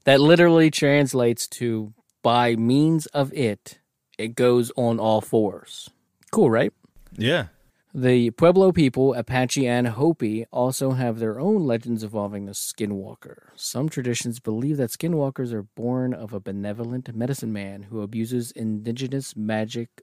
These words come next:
Speaker 1: for evil. So that's where the gray power, gray responsibility. So
Speaker 2: Yeah.
Speaker 1: the medicine men and the shamans have to, they have to study all this stuff. So,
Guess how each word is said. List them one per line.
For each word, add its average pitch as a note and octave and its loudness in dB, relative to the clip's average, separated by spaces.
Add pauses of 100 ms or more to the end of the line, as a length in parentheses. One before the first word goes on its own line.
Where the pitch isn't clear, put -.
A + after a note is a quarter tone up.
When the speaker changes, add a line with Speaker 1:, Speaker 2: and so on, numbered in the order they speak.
Speaker 1:
for - -10
evil. G#2+ -8 (440)
So - -6
that's A2 0
where A#2 2
the A2 -4 (480)
gray B2 6
power, A2+ 2 (400)
gray A2+ 2
responsibility. G#2 0 (420)
So G#2 2
Speaker 2:
Yeah. G2+ 4
Speaker 1:
the A#2+ 4
medicine D#3 6
men A#2 0 (880)
and A#2+ 2
the A2 2
shamans A2+ 0
have C3+ -2
to, C3+ -2 (580)
they C3 2
have D3+ 2
to B2+ -4
study D3+ 2
all G#2 2
this - -8
stuff. - -12 (580)
So, B2 0